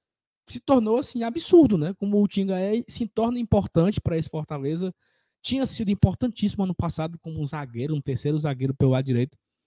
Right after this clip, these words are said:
E hoje ele é, ele voltou da, da sua lesão, não mais pra jogar de zagueiro, mas pra jogar de lateral. E ele manteve o nível no mesmo, assim, né? E, e ele é o titular hoje da posição. Eu não sei como é que vai ser semana que vem contra o Palmeiras, porque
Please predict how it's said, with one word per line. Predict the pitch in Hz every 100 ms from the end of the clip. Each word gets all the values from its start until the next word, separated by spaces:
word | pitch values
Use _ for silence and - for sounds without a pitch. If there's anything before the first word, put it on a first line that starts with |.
| _ _ _ _ -
E | 147
hoje | 151 165
ele | 196
é, | 196 196 180
ele | 190
voltou | 160 185 180 - 190 240 269
da, | 185 180
da | 156
sua | - 175 165
lesão, | 139 147 135 135
não | - 139 220
mais | 240 220
pra | 202 180
jogar | 175 165
de | 160
zagueiro, | 151 135 147 196
mas |
pra | 180 170
jogar | 165
de | 170
lateral. | 170 180 175 151 196 - _ _ _
E | 202
ele | 220
manteve | 226 233 - 190
o | 214
nível | 175 185 196
no | 202
mesmo, | 220 160 175 156
assim, | -
né? | 127 139
E, | 151 156 160
e | 156
ele | 180 175 _ _ _
é | 180
o | 220
titular | - 196 180
hoje | 175 165
da |
posição. | 156 156 - 143 156 214 _ _ _ _
Eu | 160
não | 190
sei | 214 208
como | 185
é | 185
que | 180
vai | 175
ser | - 170
semana | 165 160 160
que | 208
vem | 185 156
contra | - 170
o |
Palmeiras, | - 180 147 160 -
porque | 180 - 170 175